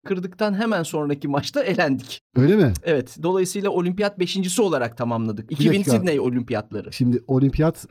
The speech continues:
Speaker 2: rekorunu kırdınız.
Speaker 1: Bir önceki maçta.
Speaker 2: Bir önceki maçta olimpiyat rekorunu
Speaker 1: Evet.
Speaker 2: kırdınız. Daha sonra
Speaker 1: Daha sonraki maçta da
Speaker 2: üstüne
Speaker 1: elendik. Evet.
Speaker 2: yarışmadan
Speaker 1: Yani bu
Speaker 2: elendiniz.
Speaker 1: şey, bizim branşın cilvesi. Yani şimdi bunu atletizm alanıyla uğraşan bir dinleyici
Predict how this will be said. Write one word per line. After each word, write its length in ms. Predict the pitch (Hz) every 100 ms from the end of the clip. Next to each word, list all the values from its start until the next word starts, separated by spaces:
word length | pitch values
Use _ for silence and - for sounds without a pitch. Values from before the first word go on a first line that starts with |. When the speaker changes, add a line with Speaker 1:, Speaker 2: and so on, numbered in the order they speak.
| 113
Speaker 2:
rekorunu 380 | 135 143 143 165
kırdınız. 600 | 165 156 190 190 - -
Speaker 1:
Bir 120 | 208
önceki 320 | 185 139 -
maçta. 400 | 117 113 - 139
Speaker 2:
Bir 40 | 147
önceki 280 | 135 120 123
maçta 280 | 113 -
olimpiyat 300 | 117 131 156
rekorunu 200 | 156 165 165
Speaker 1:
Evet. 80 |
Speaker 2:
kırdınız. 460 | 151 151 160 170 - -
Daha 160 | 139 156
sonra 340 | 127 165 202
Speaker 1:
Daha 180 | 175 233
sonraki 340 | 202 156 139 135
maçta 240 | 131 143
da 40 |
Speaker 2:
üstüne 160 | - 165
Speaker 1:
elendik. 240 | 143 151 131
Evet. 100 | 139
Speaker 2:
yarışmadan 280 | 110 120 147
Speaker 1:
Yani 40 | 127 120
bu 40 |
Speaker 2:
elendiniz. 180 | 254 -
Speaker 1:
şey, 340 | - 214 147 165
bizim 240 | 185 208
branşın 540 | 202 190 185 277 269 - -
cilvesi. 440 | 196 190 175 170
Yani 180 | 160 160
şimdi 180 | 202 185
bunu 220 | 208 -
atletizm 540 | 180 214 240 214 226
alanıyla 400 | 208 208 214 214
uğraşan 440 | 202 190 190 202 190
bir 100 | 180
dinleyici 640 | 202 202 196 180 214